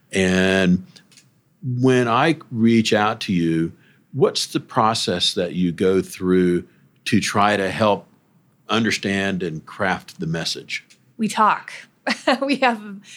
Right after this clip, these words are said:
Speaker 2: very in-depth conversations up front to make sure we're aligned on the goals for the company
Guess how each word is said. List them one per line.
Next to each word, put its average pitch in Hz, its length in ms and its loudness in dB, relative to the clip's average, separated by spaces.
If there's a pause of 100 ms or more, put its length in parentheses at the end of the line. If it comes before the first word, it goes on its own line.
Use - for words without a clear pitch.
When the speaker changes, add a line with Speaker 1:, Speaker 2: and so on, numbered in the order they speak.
(160)
Speaker 2:
very 220 340 0
in-depth 214 520 0
conversations 196 960 -4
up 190 220 -8
front 185 320 -2
to 202 80 -8
make 185 180 -6
sure 185 440 0
we're 180 280 0
aligned 185 500 0
on 180 140 -4
the 175 80 -8
goals 180 500 -4
for - 140 -14
the 170 80 -14
company 240 640 -4